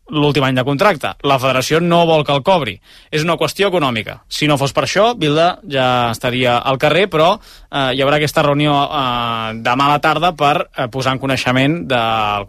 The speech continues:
al, al govern espanyol, doncs, dels següents passos que es volen fer i, d'entrada, fer fora Jorge Bilda,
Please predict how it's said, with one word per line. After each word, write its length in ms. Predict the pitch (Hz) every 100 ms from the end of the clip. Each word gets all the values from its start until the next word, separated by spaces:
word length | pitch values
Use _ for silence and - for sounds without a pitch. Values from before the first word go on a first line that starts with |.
| -
al, 420 | 113 104 101 98 95 95
al 140 | 90 101
govern 280 | 117 117 123
espanyol, 460 | - 123 123 127
doncs, 200 | 135 123
dels 300 | 117 104 101
següents 340 | - 113 123 117
passos 240 | 127 123
que 80 | 139
es 80 | 120
volen 220 | 131 123
fer 120 | 139
i, 40 |
d'entrada, 440 | 143 117 113 113 127 - - -
fer 120 | - 131
fora 380 | 131 123 120 113
Jorge 640 | 135 127 139 131 123 123
Bilda, 400 | 131 156 151 180